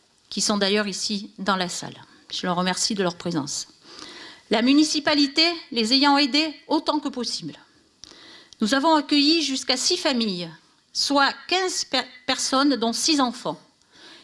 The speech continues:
Quatre enfants étant toujours scolarisés au Lardin et un au collège de Terrasson. À cet égard, je remercie la population lardinoise pour son élan de générosité au travers des différents dons qui nous ont fait,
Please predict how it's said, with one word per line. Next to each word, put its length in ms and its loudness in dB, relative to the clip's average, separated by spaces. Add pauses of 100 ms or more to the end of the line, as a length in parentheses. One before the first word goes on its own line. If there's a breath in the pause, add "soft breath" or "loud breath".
(140)
Quatre 260 0
enfants 400 2
étant 260 -2
toujours 300 -6
scolarisés 640 0
au 60 4
Lardin 420 0 (520 loud breath)
et 200 2
un 260 2
au 80 -4
collège 340 0
de 80 -4
Terrasson. 480 -2 (1500 loud breath)
À 100 0
cet 240 0
égard, 460 4
je 120 -4
remercie 440 0
la 100 4
population 540 0
lardinoise 680 -2 (720 loud breath)
pour 100 0
son 240 2
élan 320 6
de 100 -2
générosité 960 0 (440 soft breath)
au 140 2
travers 440 2
des 140 0
différents 460 2
dons 260 4
qui 140 -2
nous 180 -2
ont 100 2
fait, 260 -6